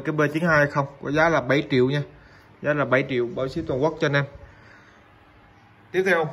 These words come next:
là cập bến một con, ờ, Ascot Face Pro năm, tiếp tục nha anh em,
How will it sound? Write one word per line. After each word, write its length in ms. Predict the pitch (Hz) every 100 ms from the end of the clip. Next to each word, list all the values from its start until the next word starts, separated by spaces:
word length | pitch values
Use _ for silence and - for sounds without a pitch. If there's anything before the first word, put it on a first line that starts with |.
| -
là 260 | 147 131 135
cập 220 | 135 123
bến 220 | 151 180
một 200 | 190 151 151
con, 220 | 147 151
ờ, 380 | 151 151 151 147 - - - - - -
Ascot 400 | 175 185 196 190 -
Face 240 | 170 165
Pro 260 | 147 143 147
năm, 240 | 156 165 - - - - - - - -
tiếp 160 | 196 202
tục 200 | 156 151
nha 80 |
anh 80 | 151
em, 140 | 151